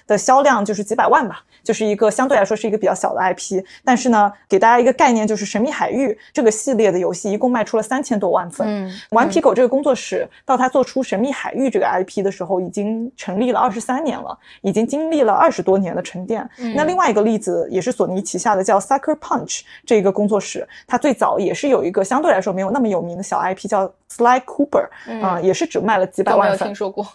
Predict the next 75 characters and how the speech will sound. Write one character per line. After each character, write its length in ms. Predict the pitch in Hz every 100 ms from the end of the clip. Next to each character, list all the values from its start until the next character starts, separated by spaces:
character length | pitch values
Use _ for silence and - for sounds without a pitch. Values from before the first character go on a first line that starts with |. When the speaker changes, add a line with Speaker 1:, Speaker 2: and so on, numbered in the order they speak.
| _
Speaker 1:
后 120 | -
来 140 | 277 208
呢， 120 | 208
他 80 | 220
就 100 | 226
做 160 | 226 247
出 140 | 240
了 60 | 220
对 140 | 277
马 160 | 220 208
岛 160 | 202
之 140 | 190 247
魂， 320 | - 190 202
Speaker 2:
嗯。 240 | 220 208 175
Speaker 1:
嗯， 240 | 185 180
一 40 | 202
个 120 | 330
游 160 | 208
戏 160 | 185 233
就 80 | 220
卖 160 | 233
出 120 | 208 220
了 40 |
一 80 | 214
千 180 | 226 196
多 100 | 185
万 180 | 185 170
份。 160 | 196 - - - -
他 140 | 277
做 180 | 277 277
出 220 | - 254
《对 120 | 254
马 120 | 240 208
岛 160 | 196
之 120 | 196
魂》 180 | 254 180
的 60 | 196
时 120 | -
候， 160 | 196 190
这 80 | 208
个 100 | 190
工 140 | 226
作 100 | 220
室 140 | 214
也 160 | 185 190
已 120 | 269
经 160 | 240 196
成 180 | - 180
立 120 | 202
了 80 | 185
二 100 | 196
十 120 | 208
四 240 | - -
年。 160 | 202 -
Speaker 2:
嗯， 420 | 220 214 190 190
Speaker 1:
所 180 | 214 240
以 100 | 285
其 100 | -
实 60 | 269
人 220 | 247 190
家 140 | 233
都 120 | 262
是 120 | 294 240
经 240 | - 269
历 120 | 294
了 100 | 202
几 160 | 190 170
十 160 | -
年 220 | 208 185 180
的 240 | 180 175
积 220 | 180 - 262
累 160 | 208
吧。 120 | -
Speaker 2:
是 60 |
的。 60 | -